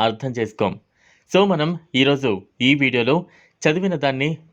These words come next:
ఎక్కువ కాలం గుర్తుపెట్టుకోవడం ఎలా అనేది తెలుసుకుందాం. ఆ ట్రిక్ ఏంటో తెలుసుకునే ముందు ఇంకా మన ఛానల్ని మీరు సబ్స్క్రైబ్ చేసుకున్నట్లయితే సబ్స్క్రైబ్ చేసుకొని వీడియోని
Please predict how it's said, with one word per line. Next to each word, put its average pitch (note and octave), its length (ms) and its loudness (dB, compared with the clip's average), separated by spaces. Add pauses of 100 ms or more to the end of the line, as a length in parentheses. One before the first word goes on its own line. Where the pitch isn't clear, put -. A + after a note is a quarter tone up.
(120)
ఎక్కువ D#3+ 240 0
కాలం C#3 260 -2
గుర్తుపెట్టుకోవడం B2+ 680 -2 (400)
ఎలా C3+ 140 0 (200)
అనేది A#2 280 -2 (100)
తెలుసుకుందాం. A2+ 440 -4 (680)
ఆ B2+ 80 6 (140)
ట్రిక్ D3 240 -6
ఏంటో C3+ 220 0 (240)
తెలుసుకునే C3 420 0
ముందు A#2+ 220 0 (580)
ఇంకా D3 220 2 (500)
మన C3+ 140 -2 (100)
ఛానల్ని C3 360 -2 (220)
మీరు B2+ 200 0
సబ్స్క్రైబ్ C3+ 440 0
చేసుకున్నట్లయితే A#2+ 720 -2 (380)
సబ్స్క్రైబ్ C3 420 0
చేసుకొని A#2+ 360 0 (420)
వీడియోని C3+ 340 0